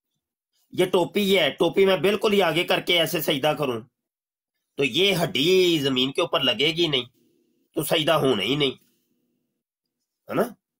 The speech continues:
ये पता है ना, होना चाहिए ये। इमामा अगर इतना मोटा ताजा बांधा हुआ है पीर साहब ने, <laughs> हाँ जी,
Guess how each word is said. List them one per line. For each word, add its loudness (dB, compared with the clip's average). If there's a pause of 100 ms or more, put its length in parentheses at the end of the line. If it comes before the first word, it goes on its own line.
(300)
ये -8
पता -2
है 2
ना, 2
होना 2
चाहिए 0
ये। -6 (460)
इमामा 2
अगर 2
इतना 2
मोटा 2
ताजा 2
बांधा 0
हुआ 2
है 0 (140)
पीर 0
साहब 0
ने, -6 (360)
<laughs> -
हाँ -8
जी, -4